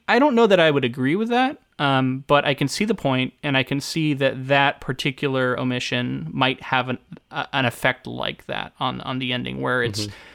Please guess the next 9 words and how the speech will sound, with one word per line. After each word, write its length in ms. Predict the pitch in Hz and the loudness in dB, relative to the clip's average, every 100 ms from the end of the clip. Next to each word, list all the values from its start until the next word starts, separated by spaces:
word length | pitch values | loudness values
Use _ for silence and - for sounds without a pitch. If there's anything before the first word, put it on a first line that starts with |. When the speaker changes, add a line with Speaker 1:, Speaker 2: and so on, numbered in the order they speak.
| - - _ - - | -20 -20 _ -18 0
Speaker 1:
that 180 | 165 160 | 2 4
is 140 | 143 | 2
definitely 480 | 175 170 160 151 139 | 4 4 2 2 4
a 80 | 131 | 4
note 340 | 131 123 127 | 4 4 2
of 300 | 123 127 - | -2 -4 -8
tragedy 960 | - - 131 120 123 127 110 - 127 156 | -10 -4 0 2 2 -2 -6 -8 -12 -6
that 160 | 143 - | -6 -6
hangs 500 | - 131 123 123 | -2 2 2 0